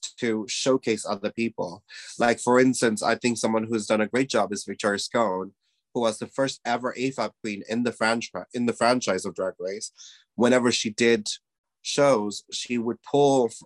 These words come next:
you know, she would pull people that were local drag queens, you know, like, people that, you know, I say local, but, like, you know, she had Lily Snapdragon,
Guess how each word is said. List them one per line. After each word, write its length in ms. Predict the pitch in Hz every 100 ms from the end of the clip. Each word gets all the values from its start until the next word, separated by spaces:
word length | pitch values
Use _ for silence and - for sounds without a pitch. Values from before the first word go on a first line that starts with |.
| _
you 100 | 131
know, 140 | 107
she 140 | 107 120
would 140 | 113
pull 280 | - 127 127
people 600 | - 123 - 101 101 104 - - _ -
that 120 | 107
were 80 | 101 _ _
local 400 | 117 113 120 117
drag 320 | 107 120 135 127
queens, 600 | 92 82 80 98 - -
you 120 | - 110
know, 200 | 110 110
like, 220 | 107 101 _
people 200 | 117 120
that, 200 | 110 104 - _ -
you 80 | 123
know, 120 | - - -
I 100 | 143
say 220 | 170 202
local, 480 | 185 151 196 - 123
but, 160 | 95 117
like, 180 | 120 110 131
you 120 | 139
know, 80 | 123
she 140 | -
had 140 | 151 131
Lily 200 | 143 135
Snapdragon, 960 | - 151 160 175 - 113 98 107 113